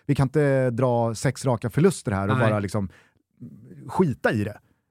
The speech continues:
Speaker 1: Utan han kommer ju gjuta mod i att det ska vinnas en, eh, Copa del Rey-buckla och det ska liksom säkras Champions League-spel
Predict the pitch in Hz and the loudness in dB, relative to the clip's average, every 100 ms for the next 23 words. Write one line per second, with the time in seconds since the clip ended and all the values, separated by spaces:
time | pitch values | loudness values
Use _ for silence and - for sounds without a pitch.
0 | - 139 139 143 202 - 180 170 165 156 | -2 2 2 2 2 2 2 4 4 4
1 | 165 147 147 139 120 113 117 - - - | 2 2 0 0 0 -2 -2 -4 -12 -20
2 | _ _ - 165 202 202 180 170 180 170 | _ _ -2 0 2 2 2 2 2 2
3 | 170 160 - 180 180 190 214 160 208 226 | 2 2 0 0 2 4 4 4 2 2
4 | 220 - _ _ _ _ - 190 - - | 0 -2 _ _ _ _ 2 2 2 -6
5 | - 156 160 170 156 147 135 139 123 151 | -4 -2 0 2 2 2 0 0 0 0
6 | 120 120 104 - 120 104 131 98 - 92 | 0 -2 -2 -2 -2 0 0 -2 -4 -8